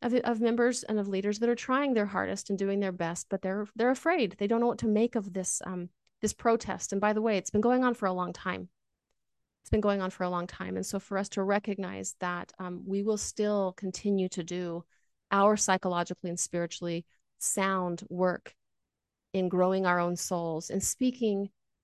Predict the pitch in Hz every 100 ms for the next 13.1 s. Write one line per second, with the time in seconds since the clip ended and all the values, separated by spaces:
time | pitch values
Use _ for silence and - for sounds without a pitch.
0 | 226 233 202 - - 202 - 220 220 202
1 | 202 180 - - _ _ _ _ _ -
2 | 208 214 214 202 202 185 190 185 180 196
3 | - 220 208 202 196 190 180 - 190 180
4 | - 175 170 - 175 - - _ _ _
5 | _ _ _ _ _ _ - 196 196 196
6 | 208 208 190 185 185 185 175 180 190 190
7 | 220 214 202 196 - - 196 180 185 _
8 | _ _ _ _ _ _ _ _ _ -
9 | 214 220 - 226 196 185 190 190 185 -
10 | 180 180 - 175 175 180 190 185 190 196
11 | - 180 180 - 175 175 - 185 180 -
12 | 208 214 214 202 185 - - 269 190 185
13 | -